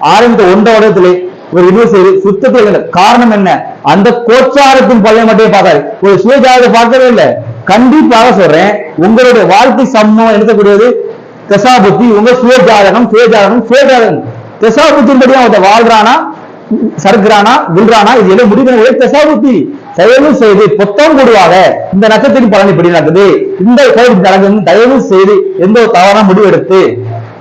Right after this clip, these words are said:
உங்களுடைய நேரத்தையும் பொருளாதாரத்தையும் வீணாக்காதீர்கள். இதுதான் என்னுடைய கருத்து. உங்க தசாபுத்தி என்ன? ஒரு தசை முடியுதா, அடுத்து வரப்போதா, இது வந்து எப்படி இருக்கும்? உங்க வீட்டு அருகில் உள்ள ஒரு ஜோசியர்கிட்ட கேளுங்க. இல்ல உங்களுக்கு பழக்க-, ஏ, உங்களுக்கு யார் உங்க-, உங்களுக்கு உங்களுடைய ஃபேம்-,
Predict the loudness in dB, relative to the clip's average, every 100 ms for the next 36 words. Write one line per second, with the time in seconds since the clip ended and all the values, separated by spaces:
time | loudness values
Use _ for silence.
0 | -10 -4 0 2 0 -2 -4 -2 0 0
1 | 0 0 -2 -8 -4 0 2 2 0 0
2 | 0 0 0 0 0 0 -2 0 0 0
3 | 0 -2 -4 -6 -12 -20 -6 -2 0 2
4 | 2 2 0 0 0 0 0 0 0 0
5 | 2 2 2 2 2 0 0 0 2 0
6 | 0 -2 -6 -6 -2 0 0 0 0 0
7 | -2 -4 -10 -14 -10 -4 0 0 0 0
8 | 2 2 2 0 2 0 0 0 0 0
9 | -2 -2 -4 -8 -12 -8 -2 0 0 0
10 | -4 -6 -4 0 0 0 0 2 2 2
11 | 0 -2 -4 -4 -2 -2 -2 0 0 2
12 | 0 0 -4 -2 -2 0 0 -2